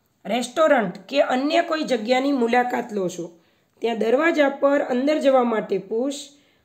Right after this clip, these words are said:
અને બહાર નીકળવા માટે પુલ શબ્દ જોવા મળે છે. આ શબ્દો કઈ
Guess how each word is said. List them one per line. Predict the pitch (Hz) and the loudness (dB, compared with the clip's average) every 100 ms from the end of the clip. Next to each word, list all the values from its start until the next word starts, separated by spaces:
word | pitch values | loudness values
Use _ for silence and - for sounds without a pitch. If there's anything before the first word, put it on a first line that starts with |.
| _ | _
અને | 202 214 | -6 -2
બહાર | 202 214 330 | 0 0 0
નીકળવા | 311 - 247 233 | -2 0 0 0
માટે | 220 214 - 254 | -2 -4 -2 -4
પુલ | 262 311 294 208 | -4 -2 0 0
શબ્દ | 170 214 214 247 | -4 -8 -2 2
જોવા | 254 214 220 214 | 2 4 2 2
મળે | 196 175 165 | 0 -4 -6
છે. | 175 175 - _ _ _ _ _ - | -10 -16 -18 _ _ _ _ _ -6
આ | 269 339 | -2 -2
શબ્દો | 320 262 240 294 | -2 -2 2 2
કઈ | 294 262 285 | 4 4 4